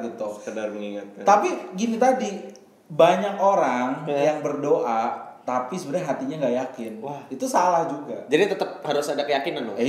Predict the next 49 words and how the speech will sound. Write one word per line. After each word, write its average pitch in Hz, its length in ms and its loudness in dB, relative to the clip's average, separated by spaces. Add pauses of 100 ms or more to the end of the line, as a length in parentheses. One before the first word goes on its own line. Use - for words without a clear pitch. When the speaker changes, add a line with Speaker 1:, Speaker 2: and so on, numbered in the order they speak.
Speaker 1:
iya 240 140 8
dong. 131 360 0
Speaker 3:
Jadi 143 200 2
P 185 100 0
D-nya 151 320 4
dua-duanya 160 380 6
nih? 135 80 -2
Speaker 1:
Betul. 151 300 6
Jadi - 160 0
kayak 202 240 4
lu 214 120 0
doa 160 320 4
nih 175 140 2
banyak-banyak, 131 760 0
tapi 127 180 0
sebenarnya 175 340 0
hati 147 240 0
lu 147 120 0
kayak 165 200 -2
nggak 120 200 2
yakin. 139 240 -2
Sama 110 320 -4
aja 151 100 0
lu 208 120 0
nggak 165 160 2
percaya 127 200 -4
sama 120 240 -2
Tuhan 120 360 -6
lu 160 120 -6
kan. 131 140 -2
Speaker 3:
Hmm. - 380 -14
Speaker 1:
Jadi 170 160 2
kan 320 120 2
kayak 233 200 2
gini 202 120 -2
kan, 180 180 2
kayak 156 200 2 (280)
udah 214 200 8
berdoa 180 460 6
nih, 165 160 0 (120)
misalnya 135 600 4
buat 135 180 4
yang 131 160 0
muslim, 131 520 0
lu 139 100 -6
sholat 131 320 4
banyak. 117 400 0 (100)
Atau 113 160 -8
misalnya 131 380 0